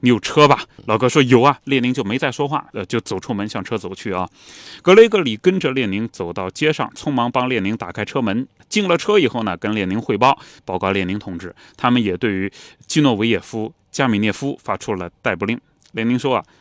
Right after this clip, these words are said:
：“这样的，呃，你就不要跟我走了，你回我公寓。公寓里面呢有部电话，我姐姐也知道怎么样去联系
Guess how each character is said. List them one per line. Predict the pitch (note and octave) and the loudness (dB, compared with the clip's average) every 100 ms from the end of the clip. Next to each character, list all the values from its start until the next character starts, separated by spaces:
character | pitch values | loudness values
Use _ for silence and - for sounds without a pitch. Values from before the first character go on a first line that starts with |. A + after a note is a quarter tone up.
| - | -6
：“这 | C#3+ | -2
样 | A#2+ | -2
的， | F2+ - _ - - | -4 -8 _ -20 -10
呃， | G#2 F#2+ | -6 -6
你 | F2+ G#2 | -2 -4
就 | G2 C#3+ | -2 -4
不 | - | 0
要 | D#3 | -2
跟 | B2+ A2+ | -2 -2
我 | A2+ | -4
走 | - | -6
了， | - - - _ - - | -10 -14 -20 _ -18 -4
你 | A#2 | -4
回 | G#2 D3 | 0 0
我 | A#2+ | 0
公 | A2 A#2+ C#3 | -2 -4 -4
寓。 | A#2+ _ _ _ _ | -6 _ _ _ _
公 | - A3+ | 6 6
寓 | A3+ | 6
里 | C3+ | 4
面 | F#2 G#2 | 0 -2
呢 | G#2+ | -2
有 | F#2 | -4
部 | E2+ B2 | -4 -2
电 | C#3+ C3 | -2 -4
话， | D#3 - - | -6 -10 -8
我 | - A#2+ G#2+ G#2+ | -4 0 4 2
姐 | - - F#2 E2 | 0 -4 -6 -4
姐 | B2+ D3+ | -2 -2
也 | G#2 E2+ - | -2 -6 -8
知 | - C#3+ | -4 0
道 | F3 B2+ F#2 | 2 2 0
怎 | - F#2+ | -4 -8
么 | F2+ | -6
样 | A#2 G#2+ | -4 -4
去 | F#2 - F#2 | -6 -8 -6
联 | F#2+ F2+ G#2 | -6 -4 -2
系 | D#3 - A#2 F#2 E2+ E2+ | -2 -2 -4 -6 -8 -10